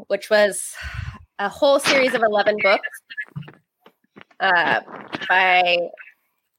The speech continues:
Burroughs, kind of the godfather of modern sci-fi. So the first movie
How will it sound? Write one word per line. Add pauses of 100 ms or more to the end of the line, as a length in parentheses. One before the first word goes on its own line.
Burroughs,
kind
of
the
godfather
of
modern
sci-fi. (720)
So
the
first
movie